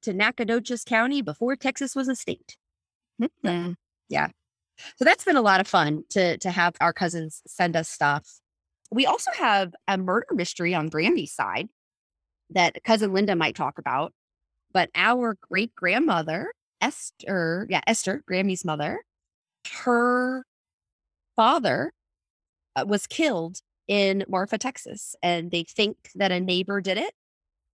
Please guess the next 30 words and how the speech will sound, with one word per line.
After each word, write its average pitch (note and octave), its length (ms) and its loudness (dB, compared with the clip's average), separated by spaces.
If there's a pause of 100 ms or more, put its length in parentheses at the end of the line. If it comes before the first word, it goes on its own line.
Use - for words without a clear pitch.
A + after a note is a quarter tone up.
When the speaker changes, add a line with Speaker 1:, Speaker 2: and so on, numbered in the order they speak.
(120)
Speaker 1:
but F#3 240 4
they F3+ 140 0
aren't F3+ 180 0
sure. F#3+ 360 -4 (100)
And E3+ 120 -6
it E3 120 -4
remains E3+ 320 -2
an E3+ 100 -4
unsolved F#3+ 460 0
murder. A3 360 -2 (880)
Speaker 2:
Ooh, C#4 160 2
interesting. F#3+ 600 -4 (100)
Speaker 1:
Yeah. F#3+ 260 0 (760)
And F#3 160 4
then F#3 380 4
there's F#3 220 0
a F#3 60 -4
fire F3+ 360 4
that F3+ 160 -2
killed F3+ 260 0
all E3+ 140 2
of E3+ 80 -8
her, D#3+ 160 -12
half, E3+ 320 -2
more F3+ 260 -6
than E3+ 100 -6
half F3+ 200 0
of F#3 80 -14
her G3+ 100 -6
siblings. F3+ 540 -6